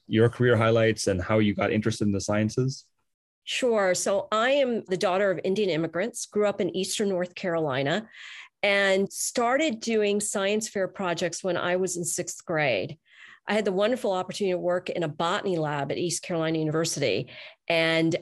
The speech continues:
Speaker 2: did a project on duckweeds, the growth of duckweeds, which is a plant that is very high in protein and can be a future source of food. And that just got me on my science fair journey. And then did a microbiology project in high school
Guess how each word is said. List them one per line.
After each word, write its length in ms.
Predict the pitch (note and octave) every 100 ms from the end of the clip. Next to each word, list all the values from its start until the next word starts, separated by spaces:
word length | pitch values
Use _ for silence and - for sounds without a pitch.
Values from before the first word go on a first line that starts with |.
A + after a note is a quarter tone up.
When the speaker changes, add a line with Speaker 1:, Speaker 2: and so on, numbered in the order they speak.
| F3 D#3
Speaker 2:
did 240 | G#3+ G#3
a 80 | D#3
project 420 | - F#3+ F#3 -
on 160 | D#3+ D#3
duckweeds, 600 | E3+ F3 D#4 E4+ F4 -
the 80 | F3
growth 280 | F#3+ F3+
of 120 | F#3 D3+
duckweeds, 540 | D#3 D3+ F#3 F#3+ F#3+
which 220 | F3+ E3+ F3+
is 320 | E3 D#3 - -
a 80 | D#3+
plant 500 | - E3 D#3 D#3 -
that 140 | D3+
is 120 | D#3
very 180 | E3 D#3+
high 180 | D#3 E3
in 120 | D3+
protein 580 | D3+ E3 D3+ - D#3 D3
and 220 | D3+ D3 - - -
can 80 | F#3
be 100 | G#3+
a 60 | F#3
future 260 | F#3+ -
source 300 | F3 F3 D#3+
of 120 | D#3 -
food. 380 | F3 E3 D#3+ -
And 160 | F#3+ G3+
that 260 | G#3+ D4
just 220 | - A3
got 200 | G#3+ F#3+
me 100 | F#3
on 100 | D#3+
my 120 | D#3 D#3
science 420 | - D#3+ D#3+ -
fair 180 | D3+ D3
journey. 520 | C#3+ C3+ D#3+ C#4+ D4 - - - -
And 200 | F#3+ F#3+
then 400 | G3 G#3 G3+ G3+ -
did 360 | G3 F#3 F3+ -
a 440 | F3+ E3+ E3 D#3 - - _ -
microbiology 1000 | F#3 G3 G3+ E3+ E3 E3 F3 F3 F#3 E3
project 560 | F3 D#3+ E3 D3+ D3+
in 160 | - D#3
high 220 | - B3
school 520 | A#3 - G#3+ G3 F3+